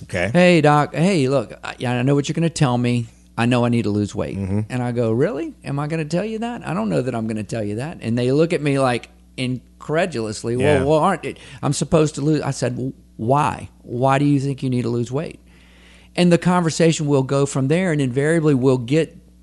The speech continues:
Speaker 2: to a defined moment where I wanna find out from this gentleman,
Speaker 1: Mm-hmm.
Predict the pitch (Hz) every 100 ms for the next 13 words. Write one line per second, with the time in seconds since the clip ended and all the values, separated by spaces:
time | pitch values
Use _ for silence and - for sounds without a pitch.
0 | - - 196 208 202 180 - - - -
1 | - 131 139 - 160 170 170 147 143 160
2 | 175 147 117 107 - 127 131 139 165 175
3 | 170 - 156 147 131 - - 151 151 147
4 | 131 135 139 127 120 117 92 98